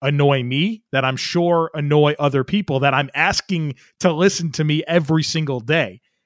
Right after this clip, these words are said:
And so it's been well worth my effort to take that time to put it on and push play whenever I'm doing something else, and just try to be more mindful of the things that annoy me, whether it's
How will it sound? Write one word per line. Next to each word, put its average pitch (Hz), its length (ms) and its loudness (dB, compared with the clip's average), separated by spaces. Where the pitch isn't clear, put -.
And 147 180 -2
so 151 460 2
it's 165 220 -4
been 170 260 2
well 185 260 2
worth 185 600 0
my 156 300 0
effort 175 460 -2
to 160 100 -2
take 180 320 -2
that 180 220 0
time 156 320 -2
to 143 120 -6
put 160 260 -2
it 196 100 2
on 139 280 2
and 131 140 -4
push 160 260 0
play 147 320 0
whenever 139 380 0
I'm 151 100 2
doing 160 260 2
something 170 380 -2
else, 127 320 -4
and 151 160 0
just 190 180 2
try 214 200 2
to 214 60 2
be 180 120 4
more 175 240 6
mindful 147 680 2
of 151 300 2
the 139 100 2
things 170 360 0
that 151 160 2
annoy 139 340 0
me, 135 220 2
whether 127 340 2
it's - 340 -2